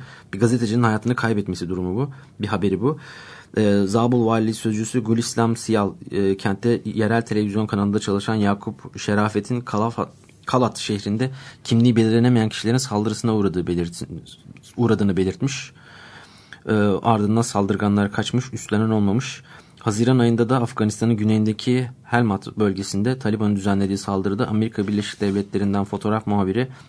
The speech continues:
David Gilkey ile tercümanı, Afgan tercümanı ve serbest muhabir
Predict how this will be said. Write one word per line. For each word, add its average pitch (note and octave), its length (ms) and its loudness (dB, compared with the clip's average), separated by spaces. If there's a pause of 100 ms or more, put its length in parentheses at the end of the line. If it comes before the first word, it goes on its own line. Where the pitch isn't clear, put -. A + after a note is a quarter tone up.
(120)
David G#2+ 340 2
Gilkey A#2 320 0
ile A#2 200 2
tercümanı, G#2+ 640 0 (140)
Afgan A2+ 300 -2
tercümanı G2+ 480 0
ve F#2+ 80 0
serbest G2 400 -2
muhabir G2 340 0